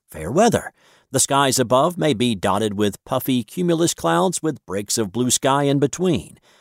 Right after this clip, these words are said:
While these waterspouts can occur in nearly any month out of the year, there is somewhat of a concentrated season for this phenomenon to occur.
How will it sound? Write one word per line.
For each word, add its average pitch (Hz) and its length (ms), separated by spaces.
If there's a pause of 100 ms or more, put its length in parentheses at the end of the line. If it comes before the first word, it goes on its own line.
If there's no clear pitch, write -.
(140)
While 101 320
these 95 300
waterspouts 113 680
can 113 140
occur 113 260
in 104 100
nearly 110 380
any 214 240
month 78 460
out 202 100
of 78 80
the 78 80
year, 202 320 (520)
there 160 180
is 160 180
somewhat 247 380
of 160 120
a 147 280
concentrated 185 800
season 196 440
for 139 140
this 120 180
phenomenon 110 640
to 127 160
occur. 123 500